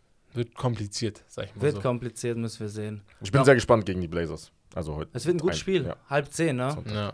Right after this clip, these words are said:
Speaker 2: Gute
Speaker 3: Genau.
Speaker 2: Uhrzeit, kann man sich reinziehen.
Speaker 3: Ja, Mann.
Speaker 2: Noch zu einem letzten Spieler, Ben Simmons. Ich will nur ganz kurz zu seinem Start gehen, weil, mm, mm, nicht so gut. <laughs> Nicht so gut,
Speaker 1: Ja.
Speaker 2: deswegen. Also,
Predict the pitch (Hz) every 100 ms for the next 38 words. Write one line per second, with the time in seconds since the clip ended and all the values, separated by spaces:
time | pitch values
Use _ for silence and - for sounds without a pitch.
0 | - 143 139 143 170 165 156 143 135 127
1 | 127 131 127 113 110 80 76 78 _ _
2 | _ _ _ 139 156 165 170 175 175 -
3 | 175 156 139 151 151 151 110 - 120 117
4 | 170 165 170 180 175 156 135 127 - 143
5 | 151 156 127 135 139 113 117 135 180 269
6 | 311 151 - _ _ _ _ - 262 330
7 | 349 359 370 339 _ - - 294 339 392
8 | 370 349 - 180 170 254 - - - -
9 | - - - - 170 226 233 165 139 160
10 | - 113 110 196 226 151 156 160 165